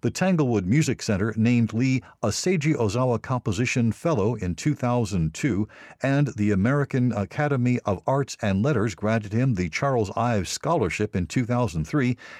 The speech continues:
and the Vladimir and Rhoda Laconde Award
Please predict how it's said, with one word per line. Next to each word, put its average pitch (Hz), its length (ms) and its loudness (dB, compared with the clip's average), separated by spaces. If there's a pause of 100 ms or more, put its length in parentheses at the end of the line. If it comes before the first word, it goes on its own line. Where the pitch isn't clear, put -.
(120)
and 170 240 2
the 123 180 2
Vladimir 131 600 0
and 110 320 0
Rhoda 123 320 2
Laconde 95 540 -2
Award 92 400 0